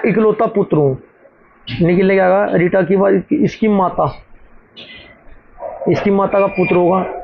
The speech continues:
रीटा का भाई होगा, इसका मतलब का इकलौता पुत्र होगा। तो रीटा की निखिल से क्या रिश्ता है, बुआ लगी, क्या लगी, बुआ ही तो लगी।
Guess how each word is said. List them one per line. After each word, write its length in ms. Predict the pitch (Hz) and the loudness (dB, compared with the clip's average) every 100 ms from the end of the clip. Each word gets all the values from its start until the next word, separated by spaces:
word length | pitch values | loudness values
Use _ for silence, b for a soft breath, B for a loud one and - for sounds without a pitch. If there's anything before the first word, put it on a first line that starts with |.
| - | -4
रीटा 260 | 170 170 175 | 0 2 2
का 80 | 175 | 2
भाई 160 | 160 | 2
होगा, 220 | 165 165 175 | 4 4 2
इसका 180 | - | 0
मतलब 320 | 180 180 196 - - - - 190 | 2 2 0 -4 -16 -14 -6 -2
का 60 | |
इकलौता 360 | 185 196 185 190 | 0 2 2 0
पुत्र 220 | 165 - | -2 0
होगा। 300 | 143 139 147 - _ _ 196 | 0 2 -2 -4 _ _ 0
तो 60 | |
रीटा 260 | 202 202 196 | 2 2 2
की 100 | 202 | 2
निखिल 340 | 190 190 190 | 2 0 0
से 120 | - | 0
क्या 120 | 202 185 | 0 0
रिश्ता 280 | - - | 0 -2
है, 180 | 147 135 - _ 151 | 0 -2 -6 _ 0
बुआ 180 | 175 185 | 2 2
लगी, 260 | 202 233 214 - - _ _ _ _ _ | 2 0 -4 -12 -20 _ _ _ _ _
क्या 120 | - 180 | -2 2
लगी, 240 | 160 143 139 | 4 2 2
बुआ 160 | 160 | 2
ही 60 | 160 | 2
तो 60 | 165 | 2
लगी। 300 | 180 208 | 2 2